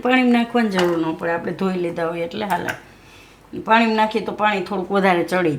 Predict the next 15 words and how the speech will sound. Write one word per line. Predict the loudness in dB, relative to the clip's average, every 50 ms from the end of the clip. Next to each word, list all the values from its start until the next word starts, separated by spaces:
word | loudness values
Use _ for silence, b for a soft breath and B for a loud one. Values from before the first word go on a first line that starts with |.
| -2 -4
જાય | -4 -2 0 2 2
એમાં | 2 2 2 0 -2
એમ. | -2 -4 -8 -18 -20 B B B B B B B B B B B B B -14 -10
હવે | -8 -6 -4 -2 -2
મરચાં, | -2 -2 -2 -4 -8 -10 -10 B B B B B B B -14
તો | -8 -4 -2 -2
મરચાંને | -2 -4 -4 -4 -2 0 0 0 0
આપણે | 0 -2 -2 -4 -4 -4 -6 -8 -16 -18 -20 -20 -20 -20 -20 -14 -8
પેલા | -6 -6 -4 -4
આ | -4 -6
રીતે | -8 -8 -8 -6 -6 -4
બે | -4 -4 -6 -8 -12 -20 -20 B B B B B B B B -18 -18 -16 -10
ભાગ | -8 -8 -8 -8 -10 -12
કરી | -10 -8 -8 -8
નાખશું | -8 -8 -10 -14 -16 -14 -14 -14